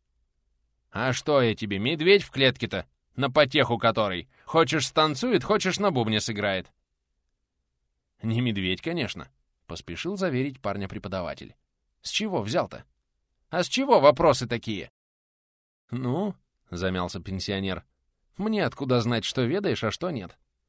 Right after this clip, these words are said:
Уж шибко дальнее путешествие затеял ты, на край света аж. Вот и решил проверить, сдюжишь или нет». «А чего бы княжичу да не сдюжить?» сверкнул очами тот.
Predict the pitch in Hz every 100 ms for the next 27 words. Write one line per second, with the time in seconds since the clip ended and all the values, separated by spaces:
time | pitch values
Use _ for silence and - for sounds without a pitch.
0 | _ _ - 147 147 - 285 - 214 185
1 | 214 202 185 175 175 147 208 180 135 113
2 | 110 101 95 87 - - _ _ 151 143
3 | 117 120 110 123 104 87 67 - _ _
4 | _ _ _ _ 120 117 185 247 240 -
5 | 185 208 196 107 104 90 _ _ 98 101
6 | 233 233 - 135 180 156 90 _ _ _
7 | _ _ _ _ _ _ - 123 123 190
8 | 208 147 127 185 233 180 113 131 156 202
9 | 196 165 127 92 78 _ _ _ _ _
10 | - 90 87 80 123 175 165 - 98 90
11 | -